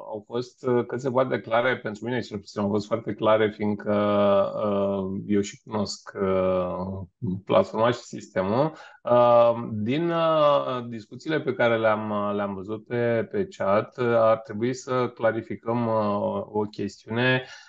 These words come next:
fiindcă, într-adevăr, se poate pune problema cine are acces la aceste informații, fiindcă partea aceasta de confidențialitate, de protecția datelor este importantă și vă asigurăm că lucrurile la fel stau și aici.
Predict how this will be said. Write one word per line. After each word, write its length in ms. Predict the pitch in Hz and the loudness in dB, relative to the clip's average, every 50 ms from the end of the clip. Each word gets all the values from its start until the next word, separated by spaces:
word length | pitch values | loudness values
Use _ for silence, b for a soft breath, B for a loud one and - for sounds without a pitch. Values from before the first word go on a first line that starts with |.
| B B _ | B B _
fiindcă, 480 | _ 123 127 123 135 131 127 131 - - | _ -2 0 2 4 4 6 6 4 4
într-adevăr, 540 | 139 135 143 147 147 147 147 143 147 143 127 | 4 6 6 8 8 8 6 6 6 6 6
se 160 | - 127 117 | 4 0 0
poate 260 | 127 139 135 143 131 | 2 2 2 2 -2
pune 280 | 131 - 135 139 131 127 | -4 -2 -2 -2 -2 -2
problema 600 | - 127 120 117 127 135 135 135 131 131 139 139 | -4 -6 -4 -2 -2 -2 0 0 0 0 0 0
cine 260 | 135 - - 165 170 | -4 -6 -8 -4 -2
are 120 | 160 151 147 | 0 2 2
acces 500 | 143 143 - _ - - 120 - - - | 0 0 -4 _ -6 -4 -4 -4 -6 -6
la 120 | 107 95 | -4 -2
aceste 400 | 92 - - 101 90 - _ 95 | -2 -4 -4 -10 -14 -12 _ -8
informații, 760 | 92 92 92 - - 107 98 101 95 92 92 - - - - | -8 -8 -8 -6 -4 -2 0 2 2 2 0 -4 -8 -14 -16
fiindcă 520 | - - 135 - - 131 131 131 127 127 B B B B B B _ | -16 -18 -16 -4 0 2 4 4 4 2 B B B B B B _
partea 260 | 147 139 135 - 135 | 2 4 4 4 2
aceasta 280 | - 143 127 - 139 | 2 2 2 2 2
de 120 | 131 120 117 | 2 2 0
confidențialitate, 1120 | - - 127 131 127 - 131 127 123 123 117 - 127 120 117 117 110 - 131 131 - - 123 | 0 0 0 0 0 -2 -4 -4 -4 -4 -4 -4 -4 -4 -4 -4 0 0 0 0 0 -2 -6
de 120 | 113 113 | -6 -8
protecția 600 | 101 - 113 107 - - 135 131 - - 131 131 | -8 -10 -12 -10 -6 -4 -4 -4 -4 -4 -4 -2
datelor 800 | 123 127 127 127 123 - 135 127 127 123 127 127 123 123 127 131 | 0 0 0 -2 -2 -4 -6 -6 -2 -2 0 -2 -2 -4 -6 -8
este 340 | 131 131 135 131 - 139 131 | -8 -8 -8 -6 -4 -2 -2
importantă 1160 | 131 127 123 127 123 - 127 117 - _ - 101 95 92 92 - - 101 104 120 160 185 B B B B B B B | 0 0 -2 -4 -6 -8 -8 -10 -10 _ -8 -6 -6 -6 -8 -8 -4 0 0 0 0 0 B B B B B B B
și 360 | _ - - - 123 120 123 | _ -14 -4 0 0 2 2
vă 260 | 127 120 107 113 110 | 2 2 2 4 4
asigurăm 800 | 107 104 104 - - 110 101 95 101 101 110 120 131 131 127 - | 4 4 2 -2 -6 -8 -8 -6 -4 -2 0 0 0 0 -2 -4
că 320 | - - 120 117 113 117 | -8 -6 -2 0 0 0
lucrurile 580 | 113 110 113 117 117 - - 120 113 117 117 117 | 0 0 -2 -4 -6 -6 -6 -4 -2 0 0 0
la 200 | 110 110 104 104 | 0 0 0 -2
fel 400 | 104 - _ - 120 123 120 120 | -6 -10 _ -4 -2 0 0 -2
stau 380 | 117 - - - 113 117 117 113 | -4 -6 -2 0 2 2 2 0
și 480 | 113 - - - 127 120 117 120 113 - | -4 -10 -12 -10 -6 -6 -4 -6 -4 -4
aici. 500 | 117 110 110 113 113 113 107 - - | 0 0 2 2 2 0 -2 -4 -12